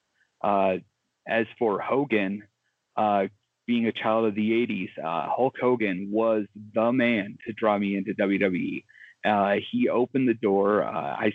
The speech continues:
still remember back in nineteen ninety-one going to the Erie Civic Center in Erie, Pennsylvania, just to see Hulk Hogan. Uh, but since he was the main event, I had to sit through a bunch of stuff I had no idea about. And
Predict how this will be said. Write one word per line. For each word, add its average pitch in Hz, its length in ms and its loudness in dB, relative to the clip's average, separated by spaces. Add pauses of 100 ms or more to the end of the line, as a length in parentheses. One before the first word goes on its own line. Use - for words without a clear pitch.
still 123 140 0
remember 117 460 2
back 104 300 0
in 101 160 -2
nineteen 107 440 0
ninety-one 107 680 2
going 110 340 0
to 104 100 -6
the 98 260 -4
Erie 120 360 2
Civic 117 200 2 (100)
Center 113 260 2
in 95 160 0
Erie, 120 280 2
Pennsylvania, 113 800 0 (500)
just 135 200 0 (100)
to 110 60 -4 (100)
see 113 140 4
Hulk 98 360 2
Hogan. 76 360 -4 (540)
Uh, 98 440 2 (540)
but 123 280 0
since 120 160 -2
he 131 100 -2
was 127 120 -2
the 127 80 0
main 120 240 2
event, 123 300 0
I 139 100 -2
had 196 140 0
to 117 60 -8 (120)
sit 143 160 2
through 143 140 2
a 131 40 -2
bunch 131 240 0
of 113 120 -14
stuff 156 220 0
I 123 80 -2
had 117 200 0
no 120 240 2
idea 113 440 4
about. 110 460 0
And 110 280 2